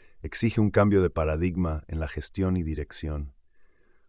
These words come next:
Los C E Os están cada vez más involucrados en decisiones tecnológicas clave, entendiendo que la I A puede transformar la productividad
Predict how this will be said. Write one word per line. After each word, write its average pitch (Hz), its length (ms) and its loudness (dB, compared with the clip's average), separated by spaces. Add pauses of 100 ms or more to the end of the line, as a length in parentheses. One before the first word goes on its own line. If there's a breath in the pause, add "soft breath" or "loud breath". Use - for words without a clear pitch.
(140)
Los 90 180 -2
C 123 220 4
E 117 60 10
Os 113 160 8
están 98 300 0
cada 95 200 6
vez 92 200 4
más 98 200 2
involucrados 90 720 2
en 78 100 -2
decisiones 87 580 -2
tecnológicas 78 760 -4
clave, 85 540 -2
entendiendo 117 580 6
que - 80 2
la 98 180 8
I 110 140 8
A 107 100 10
puede 101 280 6
transformar 95 680 2
la 95 140 2
productividad 85 840 -2